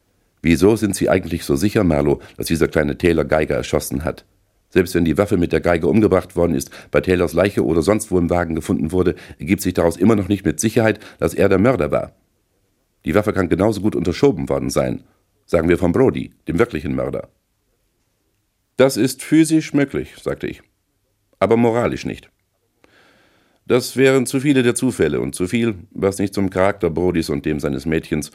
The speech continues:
und auch nicht zu dem passt, was er vorhatte. Ich habe mich lange mit Brody unterhalten.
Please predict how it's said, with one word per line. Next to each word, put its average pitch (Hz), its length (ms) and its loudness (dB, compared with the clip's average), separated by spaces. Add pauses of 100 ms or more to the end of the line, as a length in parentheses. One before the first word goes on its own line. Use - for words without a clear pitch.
(280)
und - 320 -8
auch 87 220 0
nicht 80 140 -4
zu 73 100 -4
dem 87 180 0
passt, - 340 -2 (140)
was 78 140 -6
er 71 80 -2
vorhatte. - 420 -2 (1300)
Ich 104 120 0
habe 147 180 4
mich 139 140 0
lange 147 200 2
mit 135 140 0
Brody 135 220 2
unterhalten. 135 460 -4